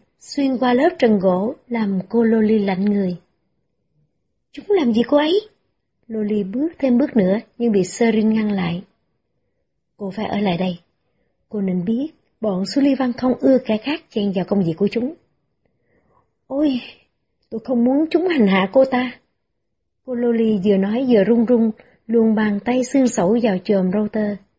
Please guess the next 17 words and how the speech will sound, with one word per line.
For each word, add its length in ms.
"Tôi 100
không 180
chịu 200
nổi 260
cảnh 300
cô 120
ta 160
bị 160
đau 220
đớn." 240
"Tôi 140
xin 220
các 200
ông 300
đừng 260
làm 260
nữa." 280